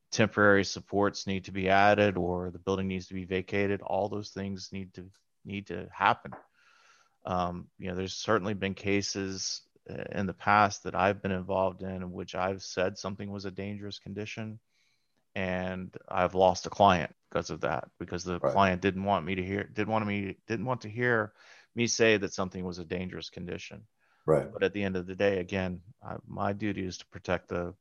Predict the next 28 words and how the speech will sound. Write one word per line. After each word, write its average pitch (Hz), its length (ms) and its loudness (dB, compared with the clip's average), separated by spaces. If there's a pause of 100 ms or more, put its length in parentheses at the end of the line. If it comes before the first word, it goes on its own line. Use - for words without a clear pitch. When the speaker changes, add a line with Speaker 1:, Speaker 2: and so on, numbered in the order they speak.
(240)
Speaker 1:
health, - 440 2 (840)
welfare, 101 520 6
safety, 95 720 2
and - 100 -12
property 90 500 2
of 85 120 -6
the - 80 -14
public. - 540 -4 (540)
You 110 80 2
know, 101 100 10
one 120 180 8
of 131 80 8
the 113 80 6
things 101 300 2
that 92 180 2 (220)
I 107 120 -10
wanted 92 260 -8
to 87 120 -10
talk 95 320 -6
about 87 300 -10
briefly 95 480 -10
is 90 300 -8
that 90 260 -4 (920)
from 123 180 4
a 113 60 2
structural 143 600 4
engineering 101 540 0
perspective, - 920 -2